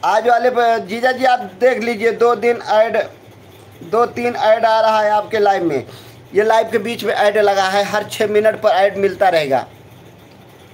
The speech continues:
हर छः minute पर ऐड आपको मिलता रहेगा, छः minute पर। <coughs> जीजा जी आप check कर लीजिए दीप्ति का ब्लॉग, दीप्ति का ब्लॉग को चे-, channel को चेक कर लीजिए और इनको return कर दीजिए।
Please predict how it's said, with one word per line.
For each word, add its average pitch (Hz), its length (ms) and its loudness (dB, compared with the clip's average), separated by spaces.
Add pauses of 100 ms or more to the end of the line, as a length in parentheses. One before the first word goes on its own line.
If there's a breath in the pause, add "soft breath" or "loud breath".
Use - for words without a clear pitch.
(340)
हर 220 160 -2
छः - 260 -4
minute 233 360 0
पर 240 240 2
ऐड 214 180 2
आपको 220 320 0
मिलता 208 320 0
रहेगा, 202 280 2
छः 202 280 -4
minute 196 280 -2
पर। 110 200 -6 (920 loud breath)
<coughs> 311 520 -4
जीजा 226 280 -2
जी 247 120 -2
आप 233 240 0
check 254 160 -2
कर 247 80 -2
लीजिए 233 240 -4
दीप्ति 240 320 -6
का 240 120 2
ब्लॉग, 202 400 0 (1120)
दीप्ति 226 380 -6
का 240 240 4
ब्लॉग 233 340 0
को 240 80 0
चे-, 226 640 2
channel 233 300 -2
को 226 140 0
चेक 214 240 -2
कर 226 100 0
लीजिए 202 360 0 (340)
और 196 80 2
इनको 220 200 0
return 214 300 -2
कर 190 160 0
दीजिए। 131 380 -8